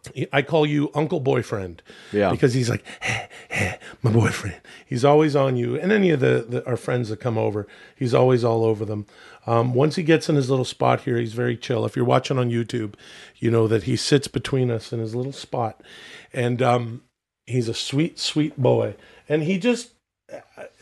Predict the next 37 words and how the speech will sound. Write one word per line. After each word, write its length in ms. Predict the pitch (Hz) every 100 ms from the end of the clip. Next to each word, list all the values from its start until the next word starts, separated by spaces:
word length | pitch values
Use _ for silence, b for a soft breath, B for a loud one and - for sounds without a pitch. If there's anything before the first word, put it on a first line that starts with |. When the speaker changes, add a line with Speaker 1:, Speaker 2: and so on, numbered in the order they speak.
| 156
Speaker 1:
I 40 |
mean, 220 | 175 175
yeah, 320 | 180 208 127 -
uh, 220 | - 131 175
look, 280 | 151 131 139
let 120 | 147
me, 240 | 151 147
I'll 160 | 143 139
tell 160 | 175
you 80 | 170
the 80 | 160
story. 320 | - 180 135 - b b b b
<coughs> 580 | b b b b - -
Excuse 500 | 175 - - 170 143
me. 180 | 110 92 B B B B
Um, 440 | 165 175 170 151 - _ _ _ _ _ _ _ _
two 160 | 190
years 300 | 226 208 147
ago, 240 | 123 113 120
it 40 |
was 120 | 147
around 220 | 127 131 117
two 120 | 185
years 240 | 190 135
ago, 220 | 117 117 117
it 40 |
was, 240 | 131 113 - 120
uh, 180 | - 113
twenty 280 | - 180 190
twenty, 320 | 139 123 143
and, 220 | 120 123
you 100 | 131
know, 80 | 127
when 100 | 123
the 80 | 113
pandemic 520 | 147 143 151 196 196
started, 460 | - 127 120 123